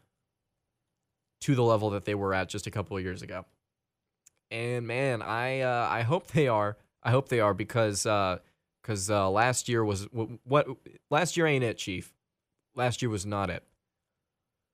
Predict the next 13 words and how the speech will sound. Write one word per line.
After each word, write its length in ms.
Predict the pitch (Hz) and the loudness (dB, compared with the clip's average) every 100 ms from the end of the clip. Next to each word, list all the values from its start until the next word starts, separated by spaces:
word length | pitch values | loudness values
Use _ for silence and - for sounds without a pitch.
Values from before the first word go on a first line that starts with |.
| _ _ | _ _
All 120 | 127 | 4
right, 100 | 123 | 4
we're 140 | 110 151 | 4 4
gonna 140 | 175 | 2
talk 280 | 143 143 135 | 4 4 4
about 240 | 135 135 | 4 4
Kentucky 380 | 127 120 143 139 | 2 0 0 -2
football's 680 | 117 156 151 - 143 143 117 | 2 2 2 4 4 4 2
matchup 500 | 127 135 - 135 - | 0 0 2 0 0
against 460 | 117 127 123 - 127 | -4 -2 -2 -4 -2
New 160 | 127 | 0
Mexico 760 | 120 120 123 - 135 139 123 104 | 0 -2 -2 -4 -4 0 0 0
State 640 | - - - 147 151 143 | -4 -6 4 6 6 4